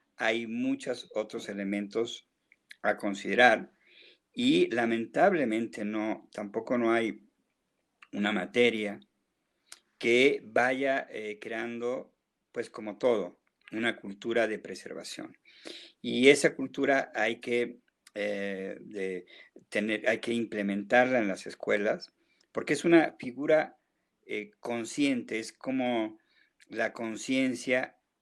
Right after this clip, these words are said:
de la muerte, ¿no? En un archivo.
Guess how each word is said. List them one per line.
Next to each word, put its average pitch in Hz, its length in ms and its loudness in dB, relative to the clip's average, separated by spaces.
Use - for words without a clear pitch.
de 110 920 0
la 107 140 0
muerte, 113 540 0
¿no? 107 340 -4
En 110 160 -4
un 104 140 -4
archivo. 95 540 -8